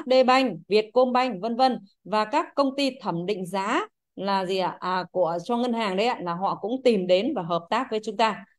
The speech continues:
Và Google cũng tìm đến để hợp tác với chúng ta, anh chị nhé. Đấy.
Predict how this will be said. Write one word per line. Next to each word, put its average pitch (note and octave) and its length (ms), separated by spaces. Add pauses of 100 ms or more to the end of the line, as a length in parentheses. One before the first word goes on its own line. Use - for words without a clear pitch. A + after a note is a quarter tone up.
(120)
Và G#3 180
Google B3+ 720
cũng C#4 200
tìm A3 300
đến G3+ 300
để G3 80
hợp F3 280
tác A#3+ 200
với G#3 100
chúng A3+ 160
ta, A#3 160 (240)
anh G3+ 160
chị G#3 100
nhé. A3+ 180 (360)
Đấy. G3 300